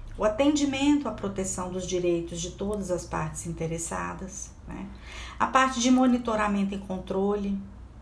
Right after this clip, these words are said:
né? Você vai tratar pendências, sanções, prestações de contas, uniformização de requisitos, né? Padrões,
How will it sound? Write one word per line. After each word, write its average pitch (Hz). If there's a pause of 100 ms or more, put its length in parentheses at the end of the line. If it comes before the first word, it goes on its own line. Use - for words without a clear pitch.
(180)
né? 175 (300)
Você 180 (140)
vai 180
tratar 185
pendências, 185
sanções, 185
prestações 196
de 190
contas, 175 (340)
uniformização 202
de 185
requisitos, 180
né? 185
Padrões, 202